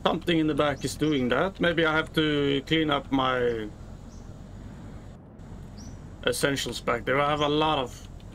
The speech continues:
uh, sprays. Maybe I have to get rid of some of these.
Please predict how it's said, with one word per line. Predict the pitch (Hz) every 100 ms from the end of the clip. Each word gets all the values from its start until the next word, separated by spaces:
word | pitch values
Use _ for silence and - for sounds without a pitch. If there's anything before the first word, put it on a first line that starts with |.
| -
uh, | 117 113 110 110
sprays. | - - 139 127 131 - - - - - - - - - -
Maybe | 139 143 147
I | 143
have | 143
to | 147
get | 143 139
rid | 143 147
of | 139
some | - - 151 135
of | 127 -
these. | 170 139 175 190 - - -